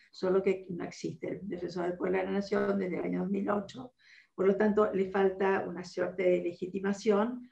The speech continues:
no obstante lo cual siguen trabajando, eh, sin recibir ninguna, este,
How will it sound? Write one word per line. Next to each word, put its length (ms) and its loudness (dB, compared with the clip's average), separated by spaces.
no 100 -4
obstante 420 0
lo 160 4
cual 460 4
siguen 440 2
trabajando, 760 0
eh, 160 -4
sin 300 0
recibir 500 -2
ninguna, 720 -6
este, 440 -10